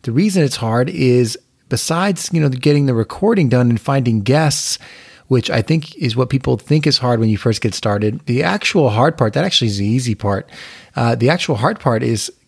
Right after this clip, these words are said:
going through the process of making sure all your systems are correct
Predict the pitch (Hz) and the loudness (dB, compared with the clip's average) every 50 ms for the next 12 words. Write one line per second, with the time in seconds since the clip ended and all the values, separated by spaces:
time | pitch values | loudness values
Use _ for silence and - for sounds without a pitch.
0 | _ - - 143 170 165 - 175 156 143 - - - 139 135 151 156 147 - 139 | _ -2 0 0 2 2 0 0 0 0 0 0 0 0 2 2 0 0 0 -2
1 | 120 - - - 131 120 117 117 113 98 - - - - - - - _ - 127 | -2 -2 -2 -2 0 0 2 0 0 -2 -6 -14 -20 -20 -20 -20 -12 _ -2 -2
2 | 127 - 139 120 - 147 131 131 120 131 139 139 127 - - 147 135 - - 139 | 0 0 0 -2 0 2 2 4 4 4 4 2 0 0 0 -2 -2 0 0 0
3 | 127 113 117 117 110 107 - - 120 110 110 110 110 113 - - - - | 0 2 2 0 0 0 -2 -4 -2 0 2 2 0 -2 -4 -8 -16 -16